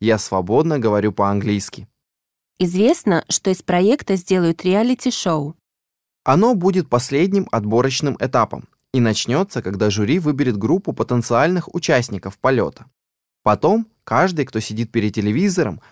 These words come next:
Speaker 1: сможет проголосовать за своего кандидата. Таким образом и сформируется команда, которая отправится на Марс.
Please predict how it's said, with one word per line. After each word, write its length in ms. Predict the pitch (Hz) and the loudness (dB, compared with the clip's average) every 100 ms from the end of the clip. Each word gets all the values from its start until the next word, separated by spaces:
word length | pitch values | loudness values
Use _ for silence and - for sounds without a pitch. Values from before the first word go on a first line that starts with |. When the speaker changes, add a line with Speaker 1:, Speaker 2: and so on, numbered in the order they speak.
| _ | _
Speaker 1:
сможет 380 | - 151 214 214 | -2 2 2 0
проголосовать 760 | 196 175 180 175 185 117 92 | -2 2 2 2 0 0 -2
за 80 | - | -4
своего 460 | - 107 98 95 117 | -4 0 0 0 -2
кандидата. 640 | 160 151 139 98 90 - _ _ _ _ - | -2 -2 0 0 0 -8 _ _ _ _ -4
Таким 320 | 113 113 104 | -2 0 0
образом 480 | 110 156 180 127 - | 2 2 2 0 -2
и 60 | 143 | -4
сформируется 800 | - 151 135 123 127 120 - 98 | -2 0 2 2 4 2 0 -6
команда, 580 | 90 92 127 190 110 - | -4 0 2 0 -4 -6
которая 500 | 107 101 208 101 190 | -4 0 2 2 0
отправится 560 | - 95 123 170 139 123 | -2 2 2 2 -2 -2
на 140 | 117 | 0
Марс. 400 | 104 90 - - | 0 -2 -6 -14